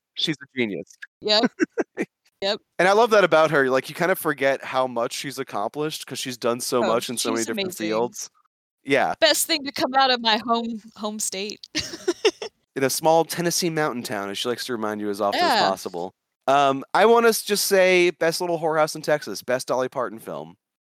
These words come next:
Speaker 1: I enjoyed all three. Um, I just, I think Nine to Five gets a little too much credit. I think this
Speaker 2: Oh,
Speaker 1: one's actually
Speaker 2: really?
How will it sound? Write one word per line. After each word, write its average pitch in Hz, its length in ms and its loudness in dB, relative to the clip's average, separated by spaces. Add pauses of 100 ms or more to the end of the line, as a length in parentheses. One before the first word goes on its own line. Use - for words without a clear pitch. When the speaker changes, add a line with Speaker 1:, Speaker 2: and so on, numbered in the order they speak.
(160)
Speaker 1:
I 143 100 2
enjoyed 180 320 6
all 160 140 6
three. 131 440 -2 (280)
Um, 120 280 -2
I 120 100 -2
just, 131 320 -6 (240)
I 135 60 2
think 156 180 -2
Nine 139 200 2
to 131 60 -2
Five 131 280 2
gets 123 160 -4
a 127 40 -4
little 120 140 0
too - 120 -10
much 117 220 -6
credit. 113 340 -2
I 95 60 -4
think 117 180 -8
this 120 120 -4
Speaker 2:
Oh, 135 60 2
Speaker 1:
one's 117 120 0
actually 117 400 0
Speaker 2:
really? 104 160 -4